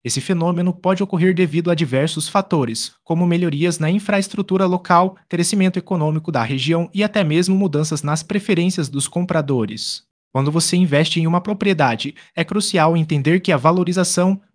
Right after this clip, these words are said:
pode ser uma forma de garantir um retorno financeiro significativo no futuro. Como a valorização impacta o mercado imobiliário?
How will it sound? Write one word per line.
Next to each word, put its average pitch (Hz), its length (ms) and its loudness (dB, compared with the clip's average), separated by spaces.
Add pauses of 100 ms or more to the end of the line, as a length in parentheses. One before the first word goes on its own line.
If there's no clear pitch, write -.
pode 220 200 0
ser 190 220 0
uma 175 160 2
forma 185 300 2
de 190 80 0
garantir 190 440 2
um 160 60 0
retorno 156 480 0
financeiro 156 560 0
significativo 196 920 -2
no 160 100 0
futuro. 131 540 -2 (380)
Como 254 140 2
a 208 80 6
valorização 170 600 2
impacta 190 400 2
o 160 40 2
mercado 156 420 2
imobiliário? 143 680 0